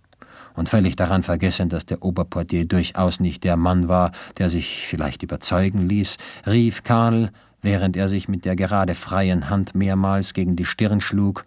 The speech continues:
„Und wenn ich Sie wirklich nicht gegrüßt haben sollte, wie kann denn ein erwachsener Mensch wegen eines unterlassenen Grußes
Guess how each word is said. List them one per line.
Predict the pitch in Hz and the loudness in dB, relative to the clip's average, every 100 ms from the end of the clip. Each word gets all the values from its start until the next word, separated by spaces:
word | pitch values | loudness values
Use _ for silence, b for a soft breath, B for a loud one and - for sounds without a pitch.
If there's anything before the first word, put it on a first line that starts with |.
| B B B B B B B B | B B B B B B B B
„Und | - 127 | 0 2
wenn | 135 170 170 | 4 2 2
ich | 165 123 | -2 2
Sie | 147 131 | 2 2
wirklich | 180 180 139 139 | 0 0 -2 0
nicht | 147 - | -2 -2
gegrüßt | 113 95 101 185 - - | -6 -2 0 2 0 -4
haben | 104 92 90 | -6 -4 -6
sollte, | 101 98 92 76 B - | -4 -4 -6 -12 B -2
wie | 117 | -2
kann | - 160 165 | 2 2 2
denn | 147 | 0
ein | 131 127 | -2 -4
erwachsener | 120 101 165 - 151 127 107 | -4 -4 -4 -2 0 2 2
Mensch | 101 139 110 104 | 2 2 0 -2
wegen | 120 120 | -2 -2
eines | - 127 123 | -2 -2 -2
unterlassenen | - 127 113 107 151 - 127 104 | -2 -4 -4 -2 -2 0 0 -2
Grußes | 98 104 160 160 147 | -2 0 2 2 -2